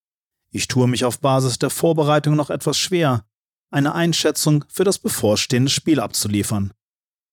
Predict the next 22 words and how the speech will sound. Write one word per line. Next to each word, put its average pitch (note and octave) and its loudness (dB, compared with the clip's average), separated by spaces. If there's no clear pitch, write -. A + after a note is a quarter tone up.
Bislang A2 0
sieht A2 -4
es A#2 0
so A#2 2
aus, A#2+ 0
als - -2
ob D3 -2
die D3 2
Eintracht C#3+ 0
nach C3+ 0
siebzehn D#3 0
Ab- E3+ -4
und A2+ 0
zehn A2+ 0
Zugängen, A#2+ 0
zählt F#2+ -2
man G2+ 0
die G2 2
Rückkehrer G#2 -2
von A2 0
Laien C3 2
dazu, A2+ 0